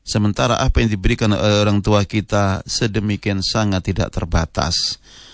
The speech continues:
Maka siapapun di antara kita, para anak, hendaklah, hendaklah memahami akan hal tersebut.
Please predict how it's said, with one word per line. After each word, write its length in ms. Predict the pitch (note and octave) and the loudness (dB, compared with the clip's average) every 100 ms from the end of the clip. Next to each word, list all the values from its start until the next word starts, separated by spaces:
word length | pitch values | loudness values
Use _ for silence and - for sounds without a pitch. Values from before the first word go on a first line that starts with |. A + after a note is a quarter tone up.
| - - _ _ - | -20 -20 _ _ 0
Maka 480 | D3 - D#3 D3+ | 0 2 0 0
siapapun 640 | - - C3+ A#2+ - C3 A2+ | 0 2 4 4 2 4 4
di 80 | A2+ | 4
antara 320 | A2+ A2+ A2 | 2 2 0
kita, 480 | - A#2+ A2 G2+ - | -2 -2 2 2 2
para 240 | G2+ G2 | 2 2
anak, 480 | G2+ G2+ G2 F#2+ - _ _ _ - | 2 4 4 0 -4 _ _ _ -2
hendaklah, 560 | G#2+ G#2+ - F#2+ F#2 - - - _ _ - - - - - - - - | 2 2 2 0 0 -4 -10 -14 _ _ -20 -20 -20 -20 -20 -20 -20 -2
hendaklah 720 | A2 G#2+ G#2+ - G2+ F#2+ F#2+ - | 2 4 4 4 4 4 2 2
memahami 560 | G#2+ G#2 F#2 A2+ A2 F#2+ | 4 4 4 4 4 2
akan 320 | F2 - F2+ | 2 0 2
hal 240 | F2 F2+ | 4 4
tersebut. 480 | E2+ - - E2+ - | 4 2 2 2 2